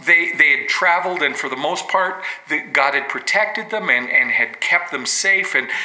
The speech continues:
and they had never had to face anybody because they didn't have the ability, they didn't have the armament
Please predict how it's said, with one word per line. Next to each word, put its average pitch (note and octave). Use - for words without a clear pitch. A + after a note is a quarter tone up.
and C#3+
they C#3+
had C#3
never G3
had F3
to C#3
face -
anybody E3+
because G#3+
they C#4+
didn't G3+
have F3+
the D3
ability, C3+
they B2
didn't C#3+
have C3+
the A2+
armament A2